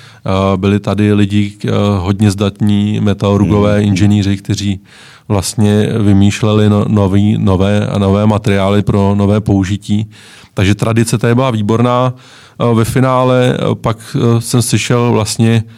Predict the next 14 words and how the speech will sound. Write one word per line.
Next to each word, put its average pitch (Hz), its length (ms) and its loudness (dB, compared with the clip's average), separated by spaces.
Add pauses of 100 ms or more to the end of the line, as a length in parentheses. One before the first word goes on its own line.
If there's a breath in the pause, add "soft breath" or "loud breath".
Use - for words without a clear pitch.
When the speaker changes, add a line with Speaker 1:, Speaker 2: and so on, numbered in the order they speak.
(340 loud breath)
Speaker 1:
historii 113 500 0
toho, 113 240 0
jak 107 160 0
poldovka, 110 680 0
eh, 107 120 -2
skončila 107 580 -2
vlastně 104 360 0
v 107 100 -4
insolvenci 104 800 0
a 107 80 -2
pak 104 180 -4
si - 120 -8
ji 113 80 2
rozebrali, 101 580 2